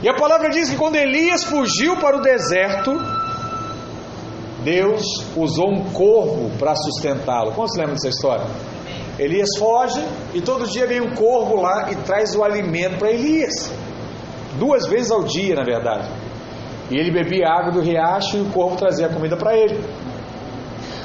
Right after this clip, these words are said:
Só que chegou um momento que o rio secou. E o corvo não veio mais. O que que Deus fez? Levantou uma viúva pra cuidar de Elias.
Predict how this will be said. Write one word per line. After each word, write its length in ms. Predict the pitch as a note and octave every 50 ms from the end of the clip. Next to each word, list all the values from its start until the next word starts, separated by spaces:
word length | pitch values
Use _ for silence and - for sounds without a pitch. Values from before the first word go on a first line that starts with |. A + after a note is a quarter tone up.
| - -
Só 160 | - C4 D4
que 80 | D4
chegou 220 | D4 D4+ C#4 D4 D#4+
um 20 |
momento 320 | D#4 C#4+ C4 D4 E4 D4+ -
que 80 | D4+
o 80 | D#4 B3+
rio 200 | F#3+ C4 E4 F4
secou. 800 | E4+ - D#4+ D#4 D4+ - D4 D4+ D#4 D#4+ D4+ - - - - - - - - - - - - - - - - - - - - - - - - - - - - - - - -
E 100 | G3+ C4
o 240 | D#4 D4+ D4 D4+ D4
corvo 480 | - C4+ D#4 E4+ F#4 F4+ D#4 - C#4+ C4
não 240 | C4+ D4+ F4+ F4 C4
veio 260 | C4 C#4+ D#4+ F4 F4
mais. 800 | E4 C#4+ C#4+ D4 D#4 D#4 C#4 - - - - - - - - - - - - - - - - - - - -
O 40 |
que 100 | - C4
que 100 | C#4 C#4+
Deus 220 | C4+ C4+ C4 C4 -
fez? 300 | A#3 C4 C4+ D4+ D#4+ D4+ - - - - - - - - - - - - - - - - - - -
Levantou 760 | C#3 D3+ F#3 G#3+ G3 G3 G#3+ G#3 G3 F3 F#3 F3 G3 G#3 G#3+
uma 160 | G3+ G#3 G#3
viúva 680 | F3+ F3 G3+ G#3 G3 G3 G3+ G#3 G#3+ A3 F#3+ F#3+ G3 F#3
pra 160 | - F#3+ F#3
cuidar 440 | F#3 G3 G3 F#3+ - D#3+ E3+ F3+ F3+
de 120 | E3+ E3+
Elias. 640 | F#3 F3+ F3 F3+ F#3+ G3+ G3+ G3+ G3+ F3+ C#3+ - -